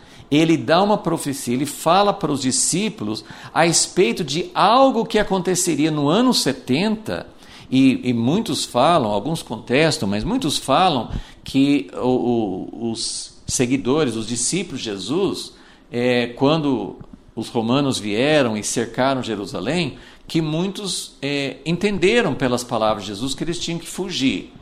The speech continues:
Eu já vi gente contestando, não sei até que ponto que a gente pode falar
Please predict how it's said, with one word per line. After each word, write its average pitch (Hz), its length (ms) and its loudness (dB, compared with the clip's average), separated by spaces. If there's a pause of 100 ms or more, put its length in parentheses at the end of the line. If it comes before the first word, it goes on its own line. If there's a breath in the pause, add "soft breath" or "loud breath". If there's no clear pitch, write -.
(160)
Eu 127 80 -2
já 156 100 -4
vi 165 140 -4
gente 135 260 -2
contestando, 123 800 -2
não 117 120 -4
sei 123 200 0
até 120 160 -4
que 120 140 -8
ponto 120 340 -2
que - 60 4
a - 40 -2
gente 117 200 -4
pode 110 240 0
falar 110 460 0